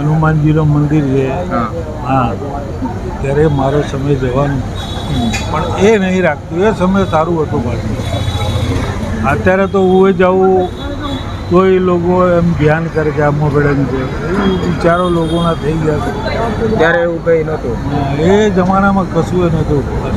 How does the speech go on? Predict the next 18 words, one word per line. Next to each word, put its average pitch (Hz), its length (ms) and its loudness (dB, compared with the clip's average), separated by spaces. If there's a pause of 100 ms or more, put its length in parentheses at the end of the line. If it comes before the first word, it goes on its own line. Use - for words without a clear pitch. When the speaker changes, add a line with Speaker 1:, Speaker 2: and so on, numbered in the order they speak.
(720)
Speaker 2:
હજી 151 300 4
કાકા, 180 360 0
એવું 175 200 0
કંઈ 170 240 4
નથી, 160 260 0
આ 160 100 -2
તો 175 100 2
અમુક 175 300 0
લોકોના 175 380 2
મગજમાં 170 400 2
જ - 80 -8
છે, 170 200 2
બાકી 160 340 0
બધા 165 260 2 (100)
એક 165 140 -4
જ 185 100 2 (120)
છે. 165 120 0 (1120)
Speaker 1:
બસ 208 200 4